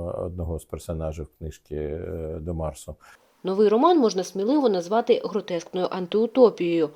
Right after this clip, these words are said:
Speaker 2: Автор дає свій погляд на політичні процеси в Америці.
Speaker 1: І коли я в своїй книжці вдаюся до художніх прийомів, відволікаючи чита-, читача жартами, то це не означає, що там не закладена,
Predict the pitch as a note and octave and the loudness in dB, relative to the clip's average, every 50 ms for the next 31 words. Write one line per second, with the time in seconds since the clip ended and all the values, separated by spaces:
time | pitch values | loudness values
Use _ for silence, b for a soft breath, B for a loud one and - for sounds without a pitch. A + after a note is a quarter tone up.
0 | B B B B B _ - E3+ E3 - - A3 F3+ D3+ D#3 E3+ F3 F3+ E3+ - | B B B B B _ -8 -8 -8 -6 -6 -6 -6 -2 -2 -2 0 0 -2 -2
1 | - - - - F#3+ F#3+ E3 D3+ - - A3+ C#4 D#4 D#4 F4 E4+ - - A3+ G3 | -4 -6 -10 -8 -6 -6 -6 -6 0 2 4 4 4 4 0 0 -2 -2 -2 -2
2 | - - E3 D#3 D3+ F#3 G3+ - - G3 - - D3+ - - D#3 D3+ - D#3+ - | -2 -4 -6 -6 -6 -6 -6 -6 -6 -8 -6 -6 -8 -6 -6 -8 -4 -4 -4 -4
3 | - - E3 E3 C#3+ C#3+ C3+ B2+ B2 - - - C3 - - _ B B B B | -4 -8 -12 -12 -10 -10 -12 -12 -12 -10 -10 -10 -12 -12 -16 _ B B B B
4 | B B B _ _ G2 - - - G#2 G2+ G2+ A2 A2+ A2 G2+ F#2 G2 G2+ G2+ | B B B _ _ -10 -8 -2 0 2 4 4 4 4 4 2 2 4 4 6
5 | G2+ G2+ G2+ G2 F#2+ F#2 F2+ - - - - - - F#2 F#2 F2+ F2+ - - G2 | 6 6 6 4 4 4 2 0 -2 -8 -8 -2 2 2 4 2 2 0 0 0
6 | G2 F2 - - - - F#2+ E2+ E2 b b b b b b _ - F2 E2 F2 | 0 0 -2 -8 -4 -2 -2 -2 -2 b b b b b b _ -12 -10 -4 2
7 | F2+ F#2 F2+ F2 F#2 G2+ G2 F#2 - - E2 D#2 D#2 F2 F2 F2 F2+ F2+ E2+ E2+ | 4 4 4 6 4 4 2 2 0 0 0 0 0 0 0 2 2 2 0 0
8 | - - E2 F2+ F#2+ F2 D#2+ F2+ E2+ D#2+ - _ - E2+ E2 E2 F2 F2+ F2 E2+ | -2 -2 0 2 2 2 2 0 -4 -6 -6 _ -4 -2 0 2 2 2 2 2
9 | D#2+ D#2 D#2 - - B B B B B B B B _ - F2+ E2+ E2+ F2 E2+ | 0 -2 -4 -8 -14 B B B B B B B B _ -2 -2 0 2 2 2
10 | E2 F2 - - F#2+ F2 E2+ E2 D#2+ - - - D#2 D2+ - - - E2 - - | 2 2 4 6 6 6 6 6 2 0 -2 -4 -4 -4 -6 -6 -8 -6 -4 -2
11 | F2 E2+ E2 E2+ E2+ - - - - - D#2 - - E2 D#2 D#2 E2 G2 A2+ C3+ | -2 -2 -2 -4 -6 -8 -12 -8 -6 -6 -6 0 2 4 4 4 6 6 6 6
12 | C#3+ - - F#2+ D#2+ D#2 D2+ D2+ D2 - - F2 E2+ F2+ F2+ F2 F2 - - F2 | 4 4 2 0 2 2 0 -2 -4 -4 -2 0 0 2 2 0 0 -2 -4 -4
13 | E2+ E2+ E2 D#2+ F2 E2 D2+ - - A#2+ C3 A#2+ A#2 A2 - - - D#2+ D#2 D2+ | -4 -2 -4 -4 -6 -6 -4 -2 0 2 4 2 2 0 -4 -4 -4 -2 -4 -4
14 | - _ _ _ _ - G2+ F#2+ F#2+ F#2 F#2 F2+ F2+ E2+ E2+ D2+ - - F2+ E2+ | -6 _ _ _ _ 2 2 4 4 2 2 0 0 0 -2 -2 2 4 4 4
15 | E2 E2+ D#2+ D#2+ E2 E2 | 4 2 0 -2 -2 -4